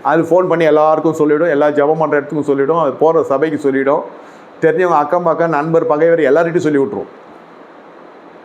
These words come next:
இவன் மேட்டரு, நான் லண்டன்ல ஊழியம் பண்றேன், ஒருத்த மேட்டர் லண்டன் வரைக்கும் வந்துடுச்சு. என்னய்யா இது?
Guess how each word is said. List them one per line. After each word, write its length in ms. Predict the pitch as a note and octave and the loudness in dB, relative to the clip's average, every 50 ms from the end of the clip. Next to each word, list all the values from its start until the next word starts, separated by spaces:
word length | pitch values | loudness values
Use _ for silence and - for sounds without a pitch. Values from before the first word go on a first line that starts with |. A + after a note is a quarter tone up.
| - - - - - - - - - - - - - - - - - - - - - - - - - - - | -20 -20 -20 -20 -20 -20 -20 -20 -20 -20 -20 -20 -20 -20 -20 -20 -20 -20 -20 -20 -20 -20 -20 -20 -20 -12 -4
இவன் 320 | - C#3+ C#3+ C#3+ C3+ C3+ | -2 0 0 2 2 2
மேட்டரு, 520 | C#3 D#3 F#3+ G3 E3+ G3 F3+ E3 F3+ G3 G3 | 2 0 0 0 0 0 2 2 2 2 2
நான் 260 | F3+ E3+ D3+ C3+ B2+ | 2 0 0 0 0
லண்டன்ல 360 | C3+ D3+ F3+ G#3 G#3 G3 F#3 | 0 0 2 2 2 2 2
ஊழியம் 280 | E3+ F3 G3 G3 F#3 E3+ | 2 2 0 0 0 0
பண்றேன், 300 | E3 D#3+ D#3+ E3 F#3+ G3 | -2 -2 -2 0 0 2
ஒருத்த 280 | F#3 E3+ D#3 - - C#3+ C#3+ | 2 2 0 0 -2 -2 0
மேட்டர் 220 | D3+ E3 E3+ E3 | 0 -2 -2 0
லண்டன் 340 | F#3+ F3+ D#3 C#3 D#3 E3+ G3 | 0 0 0 0 0 0 0
வரைக்கும் 380 | G3 G3 F#3 F#3+ F#3 F3+ D#3+ C#3 | 2 2 2 2 0 0 0 -2
வந்துடுச்சு. 480 | B2 - - - - - - - - - - - A2+ - - - - - - - - - - - - - - - - - - - - - - - - - - - - - - - - - - - - - - - - - - - - - - - - - - - - - - - - - - - - - - - - - - - - | -2 -4 -6 -14 -18 -18 -18 -18 -18 -18 -16 -18 -18 -18 -20 -20 -20 -20 -20 -20 -20 -20 -20 -20 -20 -20 -20 -20 -20 -20 -20 -20 -20 -20 -20 -20 -20 -20 -20 -20 -20 -20 -20 -20 -20 -20 -20 -20 -20 -20 -20 -20 -20 -20 -20 -20 -20 -20 -20 -20 -20 -20 -20 -20 -20 -20 -20 -20 -20 -20 -20 -20 -20 -20 -20 -20 -20 -20 -20 -10 -4
என்னய்யா 500 | - C3 C#3+ D#3 F#3 G#3 A3 A3 G3+ F#3+ | -2 -2 0 2 2 2 2 2 2 2
இது? 600 | F#3 E3+ D3 B2+ C#3 C#3+ C#3+ C#3+ C3 A#2 G#2+ A#2+ | 2 0 0 2 2 2 4 2 2 0 -2 -6